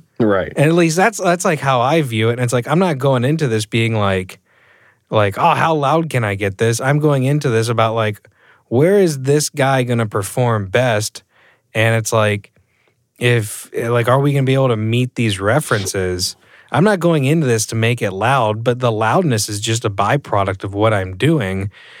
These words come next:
Speaker 2: And the song will tell me how loud it's going to be able to go. And if you want it to go louder and it can't go louder, I'll tell you,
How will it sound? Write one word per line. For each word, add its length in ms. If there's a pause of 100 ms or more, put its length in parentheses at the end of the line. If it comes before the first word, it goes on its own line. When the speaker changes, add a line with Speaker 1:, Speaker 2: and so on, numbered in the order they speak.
(120)
Speaker 2:
And 160
the 60
song 400
will 140
tell 300
me 120
how 260
loud 380
it's 220
going 340
to 80
be 140
able 240
to 120
go. 460 (380)
And 100
if 100
you 140
want 200
it 60
to 60
go 180
louder 460
and 140
it 100
can't 300
go 180
louder, 420
I'll 160
tell 300
you, 420